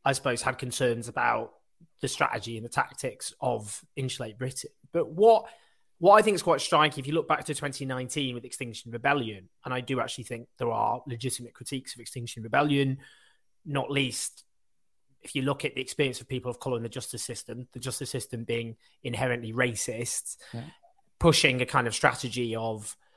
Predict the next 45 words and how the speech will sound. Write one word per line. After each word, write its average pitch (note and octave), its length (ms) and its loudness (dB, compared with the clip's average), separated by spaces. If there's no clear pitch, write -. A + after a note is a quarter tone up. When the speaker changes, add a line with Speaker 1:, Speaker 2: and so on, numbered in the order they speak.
Speaker 1:
go A#2+ 140 2
and A#2 80 -2
get A#2 100 -6
yourself B2 280 -6
arrested A#2 640 -2
without B2 300 -2
taking B2 260 -6
into A#2+ 120 -6
account A#2 240 -2
the A2+ 80 -8
different A#2 340 -8
experiences A#2 560 -8
people A2+ 280 -10
have A#2 440 2
with A#2 140 -2
a - 20 2
racist A2+ 360 -2
justice - 280 -2
system. G#2+ 400 -8
I G#2 40 -10
think A#2 120 -6
there G2+ 60 -8
are - 20 -10
problems G#2 380 -4
there. - 240 -12
What F#3 220 8
is G#3+ 120 10
striking F#3+ 540 8
about C3 240 4
what C3+ 160 -2
happened C3+ 240 -2
in B2 80 -4
twenty B2+ 220 -4
nineteen, B2 480 4
though, G#2+ 340 -4
Extinction C#3+ 380 4
Rebellion, B2 560 2
amongst C#3+ 260 -4
large D3 280 8
chunks C#3 180 -4
of - 60 -14
the B2 60 -12
population, A#2+ 460 -4
very A#2 180 -2
unpopular, A2 600 -4